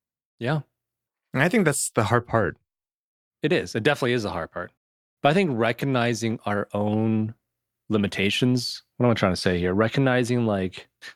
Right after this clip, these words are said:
Speaker 1: the limitations of our strengths. That's what I'm trying to say. Like, it's easy for us to find our flaws, but this is what I've realized this past week, at least. It's harder for me to recognize what I think are strengths that are actually my constraints. Strengths like creativity, strengths like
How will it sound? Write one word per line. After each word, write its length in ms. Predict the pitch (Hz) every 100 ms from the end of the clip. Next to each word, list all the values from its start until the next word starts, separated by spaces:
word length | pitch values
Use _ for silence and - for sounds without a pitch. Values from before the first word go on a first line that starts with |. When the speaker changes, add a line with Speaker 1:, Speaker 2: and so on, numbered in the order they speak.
| -
Speaker 1:
the 80 |
limitations 500 | 123 147 147 147 139
of 60 | 117
our 80 | 101
strengths. 640 | - - 95 90 - - _ _ _ -
That's 140 | 123
what 80 | 120
I'm 80 | 98
trying 140 | 95
to 60 | 90
say. 200 | - 107
Like, 280 | 117 113 - -
it's 140 | 143
easy 280 | 202 202 208
for 240 | 170 - 123
us 160 | 120
to 80 | -
find 240 | - 107
our 80 | 101
flaws, 580 | - 104 90 95 - - _ _ _
but 260 | - 113 - _
this 200 | - 139
is 80 | 117
what 100 | 110
I've 100 | 98
realized 280 | 101 95 95
this 80 | 98
past 280 | - 104 -
week, 160 | 110
at 60 | 107
least. 220 | 101 - - - - _ _
It's 160 | 135 -
harder 340 | - 165 190
for 160 | 160 147
me 180 | 127 127
to 100 | 123
recognize 560 | 107 110 - 113 107
what 100 | 104
I 80 | 98
think 280 | 95 117 107
are 80 | 107
strengths 480 | - - 107 120 -
that 100 | 104
are 40 |
actually 320 | 92 92 -
my 120 | 90
constraints. 640 | 90 90 - 98 131 - - _ _ _ _ _
Strengths 560 | - - 135 127 123 -
like 260 | 110 101
creativity, 680 | - 123 98 - 98 90 190 _ _ _ _ _
strengths 600 | - - - 127 127 - -
like 400 | 107 98 -